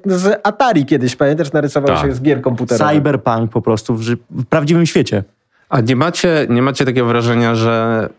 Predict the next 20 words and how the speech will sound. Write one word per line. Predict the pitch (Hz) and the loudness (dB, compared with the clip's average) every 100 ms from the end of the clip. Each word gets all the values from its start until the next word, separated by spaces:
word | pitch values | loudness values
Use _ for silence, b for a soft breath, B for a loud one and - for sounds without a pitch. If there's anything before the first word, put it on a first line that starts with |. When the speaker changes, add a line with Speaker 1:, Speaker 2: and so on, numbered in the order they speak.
| _ - | _ -4
Speaker 4:
trochę | 120 113 113 107 104 | -2 0 0 0 -2
samochody | - 117 113 107 117 113 110 107 107 | -4 0 0 2 0 2 0 0 -2
z, | - - 110 104 104 101 98 113 113 - - - _ _ - | -6 -2 0 2 2 0 -2 -4 -12 -16 -20 -20 _ _ -4
z | 104 | -2
bycia | 110 113 117 107 95 | 0 0 0 0 -2
samochodami, | 107 104 110 107 107 | 0 0 2 0 0
jakie | 101 110 | 0 -2
znamy, | 101 113 104 98 | 0 0 2 0
przychodzą | 95 - 107 104 107 104 101 98 | -4 -4 -2 0 2 2 0 0
do | 101 101 98 101 | 0 2 0 0
bycia | 101 98 107 - 101 98 95 110 _ - | -2 -2 -2 0 0 0 -2 -10 _ -4
iPhone'ami? | 110 104 107 101 101 131 170 - b b _ | -2 0 0 2 2 2 0 -4 b b _
Speaker 3:
Oczywiście, | - 170 214 147 | -2 2 2 2
że | 120 | 0
tak, | 113 107 | 0 0
ale | 107 110 | 0 2
to | |
Speaker 4:
I | 110 | 2
Speaker 3:
już | |
od- | 113 | 2